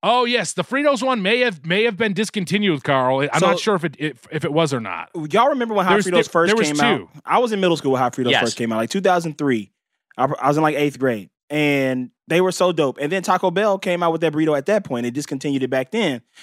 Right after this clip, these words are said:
Speaker 2: And then they brought it back recently, like, two, three years ago. And, or maybe even longer. We lost a year due to this, uh,
Speaker 3: Right.
Speaker 2: fake virus. And, but, uh, what I wanna know is, what is with Yum,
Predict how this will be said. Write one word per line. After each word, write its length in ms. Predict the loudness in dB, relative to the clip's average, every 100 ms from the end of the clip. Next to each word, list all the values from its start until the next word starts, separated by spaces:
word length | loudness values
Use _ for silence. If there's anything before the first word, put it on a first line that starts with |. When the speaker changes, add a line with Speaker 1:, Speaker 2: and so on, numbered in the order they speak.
| -8
Speaker 2:
And 100 | 0
then 60 | 2
they 100 | 4
brought 240 | 4 2
it 80 | 2
back 200 | 0 0
recently, 380 | -2 -2 -4 -8
like, 180 | -10 -6
two, 160 | -4
three 180 | -2 0
years 180 | 0 -2
ago. 260 | -6 -12 _ _ _ _ _ -4
And, 320 | 0 2 4
or 220 | 2 2
maybe 300 | 0 0 2
even 260 | 0 0 -2
longer. 220 | -4 -6
We 100 | -4
lost 300 | -2 -2 -2
a 20 |
year 380 | -4 -4 -6 -12 _ _ _ -8
due 160 | -4
to 80 | -4
this, 260 | -4 -8 -12 -6
uh, 180 | 0 2
Speaker 3:
Right. 260 | 2 0 -4
Speaker 2:
fake 200 | -6 -4
virus. 320 | -8 -10 -20 _ _ -2
And, 600 | 2 2 2 -2 -4 -10 _ -20 _ _ _ _ _ _ _ _ -4
but, 160 | -4 -4
uh, 80 | -12 -14 -20 _ -8
what 360 | 0 2 0 _ _ _ _ _ _ _ _
I 160 | 0 0
wanna 240 | 0 -2
know 300 | -2 -2 -2 -2
is, 560 | -2 0 -2 -4 -12 _ _ _ _ _ _ _ _ _ _
what 240 | 0 2 2
is 100 | 0
with 320 | 0 0 -2 -10
Yum, 560 | 0 2 2 -2 -8